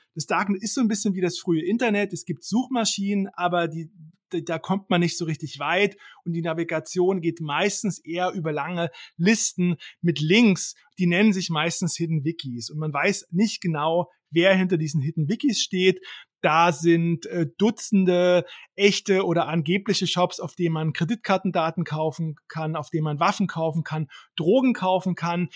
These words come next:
Vieles, also einiges davon ist auch auf jeden Fall, äh, Mythos. Es gibt auf diesen Hidden Wikis, äh, sind auch Seiten verlinkt, auf denen man Auftragsmorde buchen kann. Und da, das ist mit hoher Wahrscheinlichkeit, ist es einfach ein Fake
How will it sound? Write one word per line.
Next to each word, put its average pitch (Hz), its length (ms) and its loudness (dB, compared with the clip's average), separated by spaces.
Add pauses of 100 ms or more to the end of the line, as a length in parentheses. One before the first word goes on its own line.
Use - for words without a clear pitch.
(160)
Vieles, 226 520 4
also 180 220 -2
einiges 202 400 4
davon 180 300 0
ist 175 120 -4
auch 143 120 -6
auf 139 140 -8
jeden 185 260 2
Fall, 185 420 2 (280)
äh, 165 140 2
Mythos. 220 560 2
Es - 360 -10
gibt - 240 -4
auf 180 120 -6
diesen 170 220 0
Hidden 165 260 2
Wikis, 190 440 -2 (320)
äh, 180 200 -2
sind 185 260 0
auch 180 160 0
Seiten 175 340 0
verlinkt, 170 360 0
auf - 120 -8
denen 160 160 0
man 151 140 -2
Auftragsmorde 147 840 0
buchen 170 340 -6
kann. 175 380 -2 (260)
Und 180 260 -2
da, 175 420 4 (140)
das 170 180 -4
ist 185 160 -4
mit 175 200 -2
hoher 196 280 6
Wahrscheinlichkeit, 170 720 -2
ist 147 180 -12
es 143 80 -14
einfach 143 280 -10
ein 135 100 -8
Fake 170 560 -4